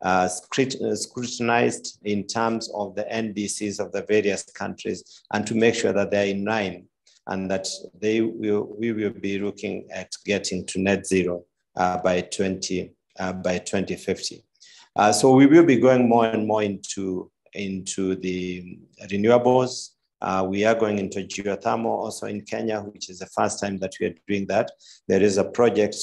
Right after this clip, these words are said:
which, um, we have negotiated, and we are just waiting for one final step,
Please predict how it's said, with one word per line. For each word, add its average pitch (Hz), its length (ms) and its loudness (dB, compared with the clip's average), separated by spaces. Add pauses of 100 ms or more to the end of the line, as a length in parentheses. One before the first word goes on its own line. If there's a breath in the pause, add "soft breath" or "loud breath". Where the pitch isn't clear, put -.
(140)
which, - 280 -6
um, 95 460 -4
we 98 200 -8
have 98 380 -2
negotiated, 104 1000 -4 (400)
and 95 160 -6
we 95 100 -2
are 95 60 -4
just 110 280 -2
waiting 104 380 -2
for 95 260 -6
one 110 280 -2
final 95 600 -6
step, - 460 -6